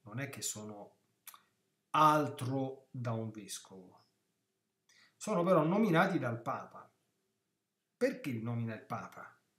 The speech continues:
Perché i cons-, i cardinali sono i suoi consiglieri, e quelli tra cui poi il Papa ordinariamente viene eletto. Cioè, che significa?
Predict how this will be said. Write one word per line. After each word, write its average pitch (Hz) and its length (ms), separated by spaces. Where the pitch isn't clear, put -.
Perché 226 280
i - 20
cons-, 269 240
i 233 60
cardinali 190 500
sono 208 200
i 202 40
suoi 247 160
consiglieri, 143 840
e - 80
quelli 123 240
tra 117 160
cui 120 140
poi 120 120
il 120 60
Papa 113 340
ordinariamente 117 680
viene 107 540
eletto. 123 640
Cioè, - 320
che 175 140
significa? 165 400